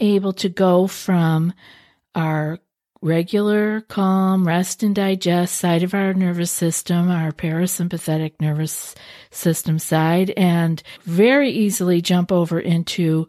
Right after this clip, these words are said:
the part of us that is going to keep us safe and get us out of harm's way, even before we have time to think about these things quite often.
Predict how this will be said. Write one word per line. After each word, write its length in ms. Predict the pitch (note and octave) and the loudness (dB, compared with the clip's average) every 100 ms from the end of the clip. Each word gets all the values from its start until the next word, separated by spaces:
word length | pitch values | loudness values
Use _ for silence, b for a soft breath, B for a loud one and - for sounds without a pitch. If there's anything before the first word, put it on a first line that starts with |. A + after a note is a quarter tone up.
| F3+ | -2
the 100 | F3 | -4
part 380 | - G3+ G#3+ | -2 -2 0
of 120 | A3+ G3 | 0 0
us 280 | F3+ F3+ | 0 0
that 240 | - F3 - | -2 -2 -2
is 200 | - D#3+ | -4 -6
going 420 | - E3+ E3 F#3 | -4 0 2 2
to 160 | F#3 G#3 | 0 -4
keep 400 | - - E3+ - | -6 -2 -2 0
us 220 | D#3 D#3 | -2 -2
safe 480 | - - E3 D3 - | -4 0 0 0 -2
and 180 | E3+ D#3+ | -2 -2
get 140 | E3 | 0
us 160 | D#3+ - | -2 -2
out 300 | D3+ D3+ - B B - | -2 -2 -4 B B -6
of 140 | D#3+ | -6
harm's 360 | F3 D#3 D#3+ - | -4 -4 -4 -2
way, 300 | D3+ C3+ - | -2 -2 -2
even 260 | - G3+ A#3+ | 0 2 4
before 380 | A#3+ A3 G#3+ G3 | 2 0 0 2
we 120 | F3+ | 0
have 200 | F3+ F3 | -2 -4
time 300 | - E3 D#3+ | -4 -2 -2
to 120 | - | -4
think 320 | D#3+ - G#3 | -6 0 0
about 280 | D#3 D3+ D#3+ | 0 -4 -4
these 200 | - D3+ | -6 -8
things 300 | - D3+ D3 | -6 -6 -6
quite 320 | - D#3+ D3+ | -10 -8 -6
often. 580 | D#3 D3+ D3+ - - - | -4 -6 -8 -12 -16 -16